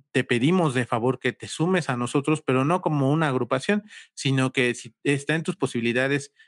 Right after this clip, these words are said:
darle el, la atención veterinaria, bríndasela. Si es, si en tus posibilidades está darle hogar temporal, dáselo. Si en tus posibilidades está darle de comer, dale de comer. Eso va a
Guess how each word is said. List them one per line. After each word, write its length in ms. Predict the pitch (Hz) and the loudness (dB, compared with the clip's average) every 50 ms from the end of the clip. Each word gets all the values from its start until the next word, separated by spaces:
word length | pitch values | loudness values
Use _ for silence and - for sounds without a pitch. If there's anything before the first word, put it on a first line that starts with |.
| _ _ | _ _
darle 580 | - 135 139 147 147 147 143 135 - 135 127 123 | -2 0 0 2 2 2 2 2 0 0 0 0
el, 480 | 120 117 117 113 113 110 113 - 120 117 | 2 2 2 2 0 0 0 0 0 0
la 80 | 117 | 0
atención 380 | 117 - - 123 117 - 135 135 | 0 0 -2 -4 -2 -2 -2 0
veterinaria, 760 | 143 139 139 120 120 120 135 143 147 135 147 170 196 214 _ _ _ _ _ _ _ _ _ _ _ | 0 0 0 0 2 2 2 2 2 2 0 -2 -2 -4 _ _ _ _ _ _ _ _ _ _ _
bríndasela. 960 | _ - - 135 127 139 143 165 165 160 143 123 - - 127 113 113 113 | _ -20 -12 -6 -2 0 2 2 2 2 2 0 -2 -4 -6 -4 -4 -4
Si 160 | 110 - 123 120 | -4 -4 -4 -4
es, 160 | - - _ - | -4 -6 _ -10
si 180 | 131 - 135 127 | -6 -2 0 0
en 160 | 120 123 120 | 0 -2 -4
tus 140 | - 127 - | -6 -4 -2
posibilidades 680 | - 127 - 135 123 123 127 127 131 139 151 151 - | -2 -2 0 0 0 2 2 4 4 2 2 0 -2
está 320 | 151 - - - 143 139 | -4 -4 -2 0 0 0
darle 420 | 135 143 143 139 143 139 135 - _ - - - _ - | 2 0 0 2 2 0 0 -2 _ -12 -20 -20 _ -4
hogar 320 | - 127 127 143 147 147 - | -2 0 2 2 2 0 -2
temporal, 500 | 147 127 - 127 127 131 135 143 131 127 - - _ _ - 131 | -2 -2 0 0 0 2 2 0 -2 -4 -10 -16 _ _ -8 -2
dáselo. 520 | 135 170 170 151 - - 135 107 110 107 104 | 0 0 0 0 0 -2 -2 0 -2 -4 -4
Si 120 | - - | -4 -4
en 80 | 120 120 | -4 -4
tus 140 | - 123 - | -4 -6 -6
posibilidades 680 | - 127 - - 123 120 127 127 135 151 160 147 - | -6 -6 -4 -2 -2 0 0 2 2 0 -2 -4 -6
está 360 | 143 - - 143 139 135 - _ _ _ _ _ _ | -10 -6 -4 -2 -2 -4 -6 _ _ _ _ _ _
darle 440 | - 135 139 143 147 143 143 135 123 | -2 -2 0 0 0 0 0 0 0
de 140 | 113 120 - | 0 -2 -4
comer, 560 | - 127 123 123 131 143 165 185 180 156 - _ - | -2 -2 0 2 2 2 2 2 0 -2 -6 _ -14
dale 480 | 131 123 117 139 151 156 156 170 160 | -8 -4 0 0 0 0 0 0 0
de 120 | 139 135 113 | 0 0 -2
comer. 420 | - 113 110 110 110 107 107 - _ | -2 -4 -4 -2 -4 -4 -6 -8 _
Eso 360 | - 156 175 165 - - 170 156 | -4 -4 -4 -4 -2 -4 -2 0
va 160 | 151 147 | 0 0
a 60 | 147 | -2